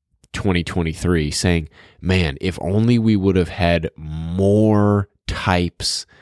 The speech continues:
of, you know, fundraising efforts, that's really would have saved us." It's like, w-, one of my clients, they've closed, I think, over ten six-figure gifts in twenty twenty-two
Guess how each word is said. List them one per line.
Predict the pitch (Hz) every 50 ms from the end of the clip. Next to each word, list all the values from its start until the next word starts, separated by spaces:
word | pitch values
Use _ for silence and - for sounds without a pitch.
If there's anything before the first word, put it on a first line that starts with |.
| _ _ _ _ _ _ _ _ _ _ -
of, | 85 82 82 80 78 78 76 73 87 107 - -
you | - 76 69
know, | 65 67
fundraising | - - - - 107 113 110 92 85 85 82 82 92 80 76 76
efforts, | 65 62 - 57 55 - - -
that's | 82 87 78 95 92 98 101 - - -
really | 90 90 92 95 92 92 92
would | 85 82 85 82
have | 82 78 73 - - -
saved | - - - 82 73 73 73 - - -
us." | - - - - - _ _ _ _ _ _ _ _ _ _ -
It's | - 92 -
like, | 110 90 98
w-, | 101 - - 87
one | 87 110 135
of | 170
my | 170 135
clients, | 98 - - 98 98 92 87 82 - -
they've | 92 92 92 92 - -
closed, | - - - 95 95 98 98 98 90 - - - _ - - - _ _ _ _ _ -
I | - 95
think, | - - 180 208 - - _ -
over | - 82 87 98 110 110 98 101 90 82
ten | - - - - 98 95 95 78 64 58 58
six-figure | - - - - 101 - - - - - 98 90 82 80 78 73
gifts | 73 69 76 78 - - - - - - - - _ _ - - - _ _ _
in | - 78 82 82
twenty | - - - 95 85 80 78
twenty-two | - - 90 78 71 - - - 87 82 69 62 - -